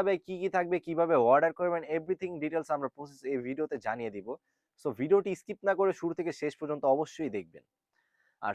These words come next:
শুরুতেই বলে রাখি, আমাদের এখান থেকে ভি-, বোরকা অর্ডার করলে আপনাকে একটা অগ্রিম পেমেন্ট করতে হবে না।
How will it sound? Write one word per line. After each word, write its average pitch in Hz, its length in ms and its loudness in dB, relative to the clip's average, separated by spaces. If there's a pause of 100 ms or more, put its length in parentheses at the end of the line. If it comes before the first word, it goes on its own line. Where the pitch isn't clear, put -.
শুরুতেই 190 420 2
বলে 185 200 4
রাখি, 190 240 2
আমাদের 170 260 0
এখান 185 180 -4
থেকে 185 220 0
ভি-, 139 180 -6 (160)
বোরকা 151 280 0 (280)
অর্ডার 160 200 4 (120)
করলে 151 180 2 (100)
আপনাকে 151 340 -6
একটা - 200 -4 (140)
অগ্রিম 143 260 -6
পেমেন্ট 131 260 -2
করতে 123 240 -4
হবে 110 220 -2
না। 139 40 0